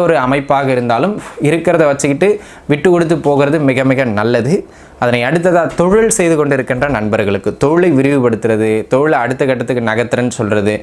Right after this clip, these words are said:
இந்த மாதிரியான எந்த பெரும் முயற்சி ஏற்கிறதுக்கு முன்பாகவும்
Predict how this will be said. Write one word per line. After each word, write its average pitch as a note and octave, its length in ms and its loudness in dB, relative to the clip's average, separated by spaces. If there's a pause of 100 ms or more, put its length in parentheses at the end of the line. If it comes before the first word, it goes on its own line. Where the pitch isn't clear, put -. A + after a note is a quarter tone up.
(340)
இந்த C#3 100 4 (100)
மாதிரியான D3+ 360 0 (140)
எந்த E3+ 180 0 (120)
பெரும் D#3+ 260 2
முயற்சி C#3 320 0 (120)
ஏற்கிறதுக்கு C3+ 560 0
முன்பாகவும் B2+ 600 0